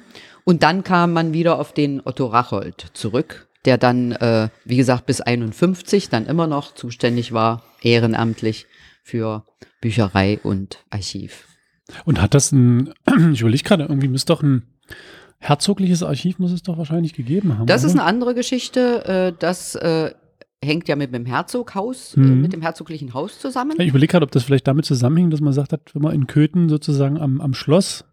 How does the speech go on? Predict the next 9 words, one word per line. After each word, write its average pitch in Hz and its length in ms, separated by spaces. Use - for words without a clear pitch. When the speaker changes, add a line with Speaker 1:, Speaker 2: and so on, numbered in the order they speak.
Speaker 2:
zumindest 151 440
bis - 320
siebenundvierzig 151 600
war, 123 80
glaub 120 160
ich, 147 80
einer 143 160
da, 156 160
ne? 170 160